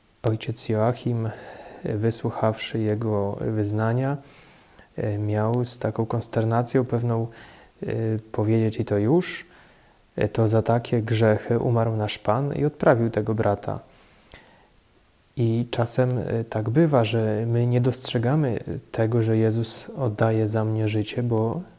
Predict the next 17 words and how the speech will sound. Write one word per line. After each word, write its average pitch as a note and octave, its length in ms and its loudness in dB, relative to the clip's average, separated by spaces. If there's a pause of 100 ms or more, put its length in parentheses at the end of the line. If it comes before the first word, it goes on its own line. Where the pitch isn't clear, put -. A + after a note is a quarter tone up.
(420)
nie A#2 120 2
widzimy C3+ 360 2
swojego C#3 380 0
grzechu C#3 480 0
de A2 120 -2
facto, - 460 -4 (680)
e, - 160 -4
tego A2+ 280 0
prawdziwego, A#2+ 720 2
tego, G#2+ 320 0
które-, A2 520 2 (280)
który, A2+ 480 0 (580)
e, G#2 280 0
powoduje A#2+ 600 4
śmierć, C#3 720 0 (720)
e, G#2+ 180 0
który A2 680 2